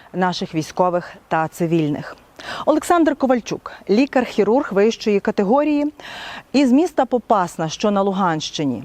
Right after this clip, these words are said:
У двадцять другому році він переїхав до Калуша,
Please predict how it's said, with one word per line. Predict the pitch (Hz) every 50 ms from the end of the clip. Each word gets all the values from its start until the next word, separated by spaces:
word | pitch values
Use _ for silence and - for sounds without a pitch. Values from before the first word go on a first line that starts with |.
| - -
У | -
двадцять | 277 254 320 349 - 349 262
другому | 277 370 392 359 320 294 294
році | 302 339 339 - 285 247
він | 262 277 285
переїхав | - 247 226 220 214 202 247 269 - 247 220 202
до | 180 226 226
Калуша, | 226 - 254 240 226 208 175 170 - - - 160 131